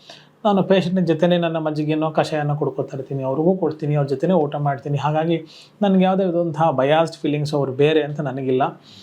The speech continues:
ಅದೃಷ್ಟವಶಾತ್ ಲಕ್ಷಾಂತರ ಪೇಷಂಟ್‌ಗಳು, ಅವರು ಕೂಡ ನನ್ನನ್ನ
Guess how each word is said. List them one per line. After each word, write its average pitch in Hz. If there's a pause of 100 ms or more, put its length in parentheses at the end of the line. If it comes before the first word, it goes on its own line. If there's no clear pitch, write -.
(400)
ಅದೃಷ್ಟವಶಾತ್ 175 (720)
ಲಕ್ಷಾಂತರ 165
ಪೇಷಂಟ್‌ಗಳು, 151
ಅವರು 175
ಕೂಡ 180
ನನ್ನನ್ನ 147